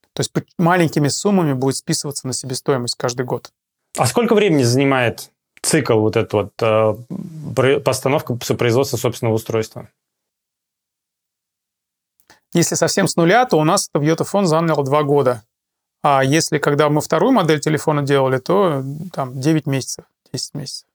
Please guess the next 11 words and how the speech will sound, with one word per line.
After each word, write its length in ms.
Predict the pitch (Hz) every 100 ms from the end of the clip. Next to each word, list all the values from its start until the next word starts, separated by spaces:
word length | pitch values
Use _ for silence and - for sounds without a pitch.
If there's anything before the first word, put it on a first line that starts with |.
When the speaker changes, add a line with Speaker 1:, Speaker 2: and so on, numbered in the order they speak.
| _ _ _ _ -
Speaker 2:
Ну, 180 | 131 135
не 120 | 143
так 180 | 160 -
плохо, 260 | 165 -
как 160 | 131 123
кино 220 | 156 143
снять. 360 | 151 113 98 - _ _ _ _ _ _ _ _ _ _ _ _ _
Speaker 1:
Абсолютно 520 | - - 151 147 160 180
верно. 360 | 165 135 143 - _ _ _
Абсолютно 280 | - 156 160
верно. 300 | 151 143 139